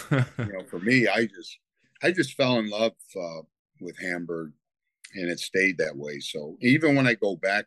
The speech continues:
Speaker 2: up there, it, it
Speaker 1: Mm.
Speaker 2: just reminds me of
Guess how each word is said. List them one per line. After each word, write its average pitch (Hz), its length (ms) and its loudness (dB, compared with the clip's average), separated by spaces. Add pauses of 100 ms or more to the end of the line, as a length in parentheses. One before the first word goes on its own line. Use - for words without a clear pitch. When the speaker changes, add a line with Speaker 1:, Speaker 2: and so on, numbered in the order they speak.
Speaker 2:
up 104 180 -10
there, 107 300 -6
it, 76 80 -12 (360)
it 87 180 -10 (100)
Speaker 1:
Mm. 110 140 0
Speaker 2:
just 110 200 -2
reminds 92 640 -2
me 85 220 -4 (160)
of 92 80 -12